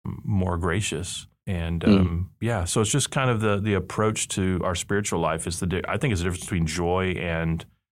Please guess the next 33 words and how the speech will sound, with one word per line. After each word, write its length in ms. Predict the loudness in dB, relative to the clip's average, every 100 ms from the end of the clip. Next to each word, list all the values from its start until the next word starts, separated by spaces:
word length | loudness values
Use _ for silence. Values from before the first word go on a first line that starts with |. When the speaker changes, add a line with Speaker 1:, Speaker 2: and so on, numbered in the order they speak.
| _ _ -10
Speaker 1:
kind 200 | -4 -2
of, 240 | -2 -6 -12 _ _ -8
you 100 | -4
know, 120 | -2
drudgery 760 | -2 0 0 -2 -4 -8 -12 -18 _ -10
in 120 | -6
some 200 | -4 -4
sense. 320 | -6 -8 -10 -18 _ _ _ 6
Speaker 2:
Yeah, 360 | 8 8 6 2 -2 -2
I 80 | 2
think 460 | 6 6 4 -4 -8 -8 -10 -14 _ 4
even 180 | 8 8
as 200 | 8 6
you 60 |
said 200 | 6 6 6
it, 180 | 4
kind 180 | 4 6
of 100 | 6 4
stung 240 | 4 6
my 120 | 6 6
heart. 320 | 6 4 4
Just 240 | 2 2 -2 _
<laughs> 160 | _ 2
have, 420 | 4 6 6 4
obviously 340 | 4 6 6 6
I 60 |
know 160 | 6 6
this, 220 | 6 4
but 220 | 4 2 4
when 240 | 4 6
you 200 | 8 8
just 200 | 8 6
say 340 | 6 8 6